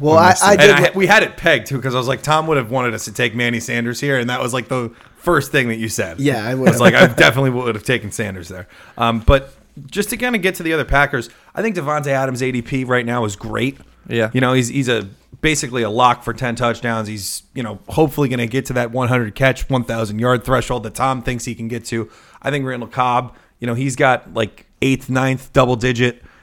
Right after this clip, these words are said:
Speaker 3: A D P. I think he's an interesting value if you miss on Adams. But I think Jimmy Graham is still a little too pricey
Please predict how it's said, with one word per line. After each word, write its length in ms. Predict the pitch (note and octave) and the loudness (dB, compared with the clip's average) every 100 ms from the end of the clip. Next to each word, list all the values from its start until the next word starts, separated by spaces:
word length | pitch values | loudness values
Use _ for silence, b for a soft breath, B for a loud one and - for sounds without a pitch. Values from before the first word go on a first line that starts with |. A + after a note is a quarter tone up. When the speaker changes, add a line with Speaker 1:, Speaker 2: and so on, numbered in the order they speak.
| b - | b -4
Speaker 3:
A 100 | B2+ | -2
D 120 | B2 | -2
P. 200 | A#2 C3 | 0 2
I 80 | G#2+ | 2
think 200 | G2+ B2 | 0 -4
he's 240 | - C#3 B2 | 0 0 0
an 100 | B2 | -2
interesting 460 | B2+ B2 A#2 C3 | -4 -4 -2 -2
value 320 | A2+ B2 B2 | 0 0 2
if 100 | A#2 | 0
you 60 | A#2 | 0
miss 300 | A2+ C3 C3+ | 0 0 2
on 140 | C#3 C3+ | 2 2
Adams. 500 | B2+ B2+ B2 A#2 - b b b b | 2 2 2 0 -6 b b b b
But 180 | - B2 - | -2 -2 -2
I 60 | |
think 200 | C3+ F3 | -2 -2
Jimmy 280 | C#3 D#3 F3+ | 2 0 0
Graham 340 | C3 C#3 D3+ B2+ | -4 -2 0 -2
is 160 | A#2 | -4
still 320 | - C#3+ D3 | -6 -2 0
a 20 | C3 | 0
little 320 | A#2 C3+ C#3 | 0 0 -2
too 300 | - - D3+ | -4 -6 -4
pricey 640 | - C#3 C3+ - A#2 G#2 | -2 0 0 -2 -8 -10